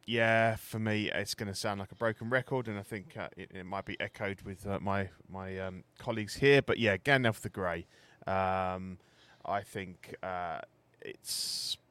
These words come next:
it's the standout figure of the year, uh, for me. Um, and, uh, yeah, I think, you know, congratulations to In Art. I think I was quite skeptical, um,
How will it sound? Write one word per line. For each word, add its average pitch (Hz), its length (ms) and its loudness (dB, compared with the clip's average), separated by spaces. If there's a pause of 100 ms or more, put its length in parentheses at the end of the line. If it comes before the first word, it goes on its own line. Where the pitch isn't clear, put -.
(180)
it's 98 180 -4
the 117 80 -4
standout 107 720 2
figure 92 380 -6
of 85 100 -10
the 90 100 -12
year, 92 460 -2 (420)
uh, 90 380 0
for - 160 -12
me. 92 420 -2 (140)
Um, 87 600 -4 (360)
and, 85 300 -10 (140)
uh, 87 320 -6 (180)
yeah, 82 240 -8
I 87 60 -6
think, 87 260 -12 (100)
you - 80 -12
know, 82 160 -10
congratulations 92 800 -6 (140)
to 90 200 -8
In 98 180 -6
Art. 95 280 -2
I 90 40 -6
think 92 280 -12 (260)
I 120 200 6
was 117 160 0
quite 120 240 4
skeptical, - 640 2 (360)
um, 104 420 4